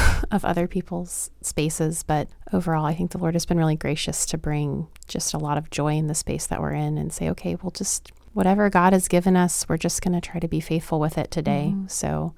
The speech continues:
Speaker 1: if he gave us one living room with one couch, we're just
Speaker 2: Mm-hmm.
Speaker 1: gonna praise him for the one couch <laughs> and be faithful with it and have as many people sit on it as we can.
Speaker 2: Yeah.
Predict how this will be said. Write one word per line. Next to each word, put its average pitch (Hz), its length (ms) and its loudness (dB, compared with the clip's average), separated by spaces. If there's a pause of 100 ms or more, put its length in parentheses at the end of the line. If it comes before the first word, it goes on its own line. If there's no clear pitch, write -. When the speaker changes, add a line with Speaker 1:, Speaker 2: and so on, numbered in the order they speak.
(760)
Speaker 1:
if - 160 -6
he 180 100 -4
gave 175 240 0
us 180 200 0
one 170 260 2
living 170 260 2
room 160 220 2
with 165 180 -2
one 160 160 0
couch, - 640 -8 (460)
we're 190 80 4
just 170 180 -2
Speaker 2:
Mm-hmm. 208 80 0
Speaker 1:
gonna 165 100 0
praise 165 280 -2
him 214 140 2
for 175 200 -2
the 170 80 2
one 165 180 0
couch - 500 -4
<laughs> - 40 -8
and 175 540 8 (560)
be 170 140 4
faithful 165 440 2
with 170 180 0
it 165 180 0 (160)
and 165 160 -2
have 165 200 -6
as 160 120 -4
many 160 180 2
people - 240 -4
sit 160 200 -2
on 160 120 2
it 160 140 0
as 156 140 -4
we - 80 -2
can. 170 320 -4 (120)
Speaker 2:
Yeah. 190 260 -4